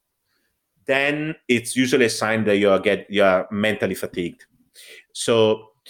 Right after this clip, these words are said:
again, very simple tools that you can use, uh, a-, all the time, but especially crucial, I think, in those last few weeks, because then you really want to get, um, to be in a, you know, the profile of mood state should be really good.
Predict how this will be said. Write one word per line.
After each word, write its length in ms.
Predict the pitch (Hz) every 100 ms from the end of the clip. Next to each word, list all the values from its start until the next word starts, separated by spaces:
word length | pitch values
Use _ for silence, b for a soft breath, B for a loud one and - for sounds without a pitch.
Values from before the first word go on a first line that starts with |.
| B _ -
again, 320 | 139 156 107
very 200 | 170 240
simple 600 | - 156 143 123 110 101 -
tools 500 | 175 98 - - -
that 100 | 107
you 100 | 110
can 240 | 131 113
use, 440 | 113 120 131 - - -
uh, 60 | -
a-, 60 | 110
all 280 | - 120
the 120 | 110 104
time, 500 | 120 95 85 113 127 B B -
but 280 | 110 - - -
especially 520 | - - 131 - 117
crucial, 400 | 113 123 117 107
I 40 |
think, 260 | 98 104 98
in 120 | 92
those 280 | 101 95 -
last 300 | 101 95 -
few 120 | 92
weeks, 280 | 90 87 -
because 340 | 95 - 98
then 300 | 110 107 104 B B B B
you 180 | - 110
really 200 | 123 139
want 320 | 117 113 113
to 100 | 113
get, 420 | - 107 107 - -
um, 500 | 101 98 92 90 90 _ _ _ _ _ _ _ _ _ - b b _
to 60 | 104
be 200 | 113 107
in 80 | 104
a, 160 | 101
you 100 | 110
know, 180 | 104 95
the 120 | 104
profile 400 | - 104 - 113
of 60 | 107
mood 120 | 110
state 300 | - 110 110
should 180 | - 92
be 280 | 85 - 104
really 180 | 98
good. 500 | 87 110 104 104 104